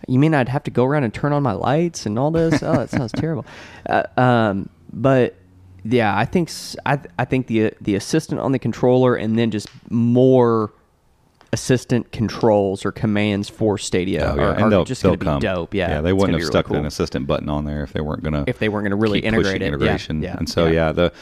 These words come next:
Speaker 2: the faster it can work, uh, and the better it can work, uh, with Stadia is gonna be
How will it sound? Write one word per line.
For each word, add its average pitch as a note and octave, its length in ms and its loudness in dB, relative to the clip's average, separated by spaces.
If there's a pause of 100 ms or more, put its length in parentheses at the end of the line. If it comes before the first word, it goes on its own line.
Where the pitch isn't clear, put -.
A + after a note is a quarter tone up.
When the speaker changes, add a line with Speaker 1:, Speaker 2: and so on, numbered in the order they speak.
(260)
Speaker 2:
the F2 80 0
faster G#2 600 0
it F#2+ 180 -2
can E2 160 -4
work, D#2+ 420 -2 (160)
uh, D#2+ 60 -2
and D2+ 420 -2
the D2 80 -2
better F2+ 300 0
it - 60 -4
can E2 120 -4
work, D#2 400 -4
uh, C#2+ 400 -4 (600)
with F2 240 2
Stadia D2 420 -2
is C#2+ 120 -6
gonna D2 180 -4
be C#2+ 340 -4